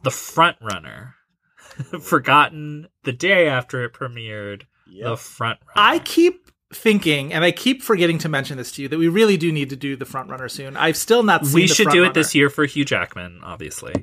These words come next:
Speaker 3: Yes, good point. Yes, we should. Yeah.
Speaker 1: Um, so coming soon, The Front Runner.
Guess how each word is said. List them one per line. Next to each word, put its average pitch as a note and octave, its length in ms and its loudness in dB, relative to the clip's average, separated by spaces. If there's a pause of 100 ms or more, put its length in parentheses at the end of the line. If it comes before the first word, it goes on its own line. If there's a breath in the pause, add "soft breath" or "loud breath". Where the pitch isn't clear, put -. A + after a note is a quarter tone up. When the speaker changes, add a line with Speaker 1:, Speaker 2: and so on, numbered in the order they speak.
(260)
Speaker 3:
Yes, D#3 500 0
good D3 200 -4
point. C3 300 -12 (100)
Yes, - 340 -12
we A#2+ 80 -14
should. - 240 -10 (240)
Yeah. C#2+ 160 -16 (500 loud breath)
Speaker 1:
Um, B2 580 2
so A2+ 380 -4 (340)
coming G#2+ 300 -8
soon, B2+ 360 -12
The E2 60 -20
Front A#2+ 240 -14
Runner. F2+ 260 -20